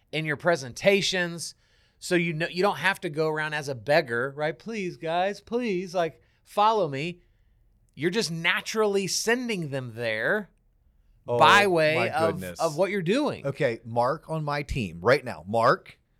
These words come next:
Speaker 2: make sure you're listening. And Mark, lu-, luckily he listens. John produces the show, but Mark helps out when it comes to chopping it up, even doing timestamps.
Speaker 1: Okay.
Speaker 2: So, Mark, we need
Speaker 1: Stamp it, Mark.
Speaker 2: to do a better job. We use Q R codes. Like,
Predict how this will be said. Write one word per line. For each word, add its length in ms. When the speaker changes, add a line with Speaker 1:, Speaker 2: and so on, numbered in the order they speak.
Speaker 2:
make 180
sure 180
you're 140
listening. 560
And 120
Mark, 240
lu-, 160
luckily 340
he 80
listens. 380
John 260
produces 420
the 80
show, 440
but 120
Mark 260
helps 300
out 180
when 100
it 60
comes 280
to 60
chopping 360
it 140
up, 180
even 160
doing 200
timestamps. 420
Speaker 1:
Okay. 180
Speaker 2:
So, 200
Mark, 380
we 520
need 260
Speaker 1:
Stamp 280
it, 120
Mark. 260
Speaker 2:
to 120
do 180
a 40
better 340
job. 280
We 80
use 180
Q 260
R 140
codes. 300
Like, 100